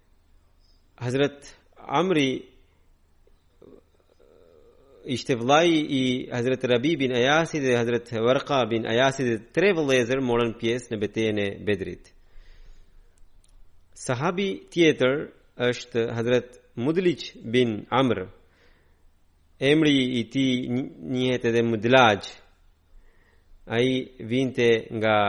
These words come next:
fisi Banu Hajar, që është dega e, e fisit Banu Sulejmit. Dhe ishin aleat me, e, Banu Kabir bin Ghanam bin Daudanit,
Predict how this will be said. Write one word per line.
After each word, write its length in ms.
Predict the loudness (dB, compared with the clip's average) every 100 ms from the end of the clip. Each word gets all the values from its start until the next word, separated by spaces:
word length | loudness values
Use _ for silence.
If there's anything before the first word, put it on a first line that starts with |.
| -2 -10 -20 _
fisi 680 | -6 -6 -4 -4 -2 -4 -8 -18 _ _ _ -8
Banu 480 | -2 0 2 0 0
Hajar, 380 | 0 2 2 2 -4 -16 _ _ _ _ _ 0
që 140 | 0
është 220 | 0 -2
dega 300 | 2 2 2 2 -2 -12 -20 _ _ -10
e, 160 | -2 2 4 4 0 -4 -14 -20 -20 -8
e 120 | -8
fisit 380 | -6 -6 -6 2
Banu 240 | 2 4 0
Sulejmit. 720 | 0 2 2 -2 -8 -16 _ _ _ -20 _ _ -20 _ _ _
Dhe 380 | -6 -2 2 2
ishin 240 | 0 -2 0
aleat 400 | 2 4 4 0 -2
me, 160 | 0 0 -4 -12 _ -20 _ -12
e, 200 | -2 0 0 -2 -6 -18 -20 -20 -20 -20 _ -8
Banu 440 | 0 2 2 0
Kabir 420 | 0 0 2 0
bin 400 | 0 0 0 -2 0
Ghanam 380 | 2 2 2 0
bin 520 | 0 -2 -6 -8 0
Daudanit, 720 | 0 4 4 4 0 -6 -18